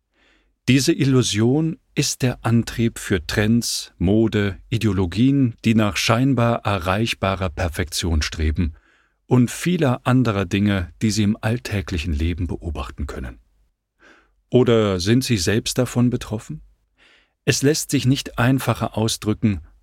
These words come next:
als es Marcus Aurelius einmal tat. Überall dasselbe Schauspiel, nur von anderen Personen aufgeführt. Einer will es besser machen als der andere,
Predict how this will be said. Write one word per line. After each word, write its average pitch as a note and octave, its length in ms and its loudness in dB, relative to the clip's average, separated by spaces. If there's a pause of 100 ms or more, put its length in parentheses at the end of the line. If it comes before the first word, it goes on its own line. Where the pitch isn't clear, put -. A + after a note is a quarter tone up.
als A2+ 200 -2
es A2+ 140 -2
Marcus F2+ 640 -2
Aurelius E2+ 600 -2
einmal C#2 360 -6
tat. - 380 -10 (1040)
Überall D3 800 0
dasselbe A2+ 640 0
Schauspiel, D2+ 680 -4 (540)
nur A#2 360 2
von A#2+ 300 -2
anderen G#2 540 0
Personen G2 560 -2
aufgeführt. - 840 -10 (1080)
Einer C#3 500 2
will G#2+ 140 4
es G2 140 -2
besser A#2+ 360 0
machen F#2+ 460 -2
als F#2 280 -4
der - 240 -6
andere, C#2+ 460 -4